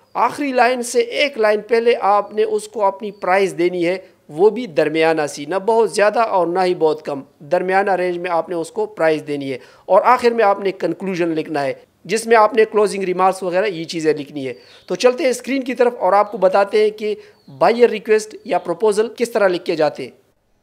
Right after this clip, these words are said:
जी दोस्तों, मैंने कोई दस बारह टेम्पलेट्स आप लोगों के लिए al-, already तैयार कर दिए हैं। मेरे ख्याल में इससे आसान और बेहतरीन गिफ्ट आपको नहीं मिल सकेगा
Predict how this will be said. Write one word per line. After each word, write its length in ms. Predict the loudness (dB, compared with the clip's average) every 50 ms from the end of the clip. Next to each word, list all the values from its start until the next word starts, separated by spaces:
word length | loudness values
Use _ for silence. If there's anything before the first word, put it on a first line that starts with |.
| _ _ _ _ _ _ -12
जी 180 | -6 -4 -4 2
दोस्तों, 340 | 2 2 2 4 0 -2 -2
मैंने 340 | 0 0 0 0 0 0
कोई 220 | -2 -2 -6 -8 -4
दस 260 | -2 -2 -2 -2 -2
बारह 320 | -2 2 2 4 4 2
टेम्पलेट्स 580 | -2 -2 -2 -2 -2 -2 -2 -2 -4 -4 -4 -4
आप 240 | -2 -2 -2 0 0
लोगों 180 | 0 0 0
के 120 | 0 -4 -6
लिए 100 | -6 -4
al-, 280 | -2 0 0 0 -2
already 480 | -2 -2 -2 -2 0 -2 -6 -6 -8 -4
तैयार 260 | -2 0 0 0 -2
कर 180 | -2 -4 -6 -6
दिए 260 | -6 -8 -4 -4 -2
हैं। 180 | 0 0 -2 -2
मेरे 320 | -4 -4 -2 -2 -2 -2
ख्याल 300 | -4 -2 -2 -2 -2 -2
में 120 | -4 -6
इससे 460 | -6 -6 -8 -12 -12 -12 -10 -8 -8 -6
आसान 500 | -4 -4 -4 -4 -4 -4 -4 -4 -4 -4
और 240 | -4 -4 -4 -4
बेहतरीन 580 | -4 -8 -10 -8 -8 -8 -8 -6 -6 -8 -10 -12 -14
गिफ्ट 380 | -10 -6 -6 -6 -6 -8 -12 -6
आपको 420 | -6 -6 -6 -8 -12 _ -8 -8
नहीं 280 | -6 -6 -4 -4 -4 -4
मिल 140 | -4 -8 -8
सकेगा 420 | -8 -10 -8 -6 -4 -4 -4